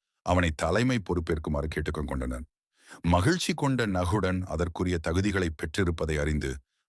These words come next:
அவனை தலைமை பொறுப்பேற்குமாறு கேட்டுக்கொண்டனர். மகிழ்ச்சி கொண்ட நகுடன் தலைமை பொறுப்பேற்க தயாரானான். இதை கேள்விப்பட்ட இந்திராணி நகுடன் தன்னையும் நாசம் செய்யும் நோக்கில் வருகிறான் என்பதை அறிந்தாள். அவள் குரு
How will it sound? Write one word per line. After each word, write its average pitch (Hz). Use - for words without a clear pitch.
அவனை 85
தலைமை 92
பொறுப்பேற்குமாறு 82
கேட்டுக்கொண்டனர். 73
மகிழ்ச்சி 107
கொண்ட 127
நகுடன் 90
தலைமை 98
பொறுப்பேற்க 85
தயாரானான். 69
இதை 104
கேள்விப்பட்ட 110
இந்திராணி 95
நகுடன் 113
தன்னையும் 110
நாசம் 101
செய்யும் 92
நோக்கில் 90
வருகிறான் 90
என்பதை 76
அறிந்தாள். 69
அவள் 104
குரு 117